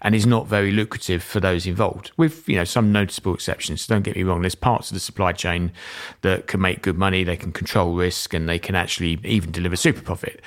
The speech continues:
The problem is the model that we use is all about driving revenue and cash at super thin margins. And that's not a sustainable model, as we saw with the demise of Carillion. And actually, we've got an acceleration of other financial failures now post-pandemic,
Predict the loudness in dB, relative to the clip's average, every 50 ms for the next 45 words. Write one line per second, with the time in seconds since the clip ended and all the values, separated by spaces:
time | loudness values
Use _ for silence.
0 | -6 -4 -4 2 2 2 2 4 4 4 4 2 2 0 2 2 4 6 4 4
1 | 4 2 2 2 0 0 0 0 0 2 2 2 2 2 2 0 -2 -4 -4 -4
2 | -6 -8 -10 -14 -16 -14 -16 -16 -18 -18 -8 0 2 4 4 6 6 6 6 4
3 | 4 4 2 2 2 2 2 0 -2 -4 -4 0 2 4 4 4 4 2 0 0
4 | 2 2 2 2 2 0 0 0 2 0 0 -2 -2 -2 0 0 0 0 -2 -2
5 | -2 -2 -4 -4 -2 0 2 2 2 2 -2 -2 0 0 0 2 2 0 0 0
6 | -2 -4 -6 -6 -4 -4 -4 -4 -6 -8 -10 -14 -14 -14 -14 -14 -8 0 2 4
7 | 6 6 4 4 2 0 0 0 0 -2 -4 -4 -2 2 2 2 2 2 2 2
8 | 2 2 2 2 0 0 -2 -4 -6 -2 0 2 4 4 4 2 0 -2 -2 0
9 | 2 2 2 2 2 -2 -4 -4 -2 2 4 4 6 6 6 4 4 4 2 2
10 | 2 2 0 0 0 -2 -2 -2 0 0 0 0 0 2 2 2 0 -2 -4 -2
11 | 0 2 2 4 4 4 4 2 2 0 0 0 2 2 2 2 4 2 0 0
12 | 0 0 0 0 0 -2 -4 -8 -4 -2 0 0 0 0 -2 0 0 2 2 2
13 | 2 0 0 -2 -2 -2 -4 -4 -4 0 2 2 2 2 0 -2 -6